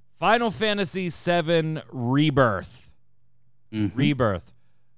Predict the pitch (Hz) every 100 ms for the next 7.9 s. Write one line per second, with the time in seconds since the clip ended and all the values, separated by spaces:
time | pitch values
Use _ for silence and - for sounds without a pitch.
0 | - - 95 131 - 135 123 104 123 110
1 | 98 107 95 110 101 95 104 98 85 92
2 | 92 87 - 85 78 73 - - - -
3 | - 175 - - 156 156 - - 123 117
4 | 107 - - 131 117 104 85 90 85 82
5 | - - - 90 73 90 85 80 80 73
6 | 151 190 190 208 185 160 151 165 156 139
7 | 113 117 113 127 131 117 101 95 -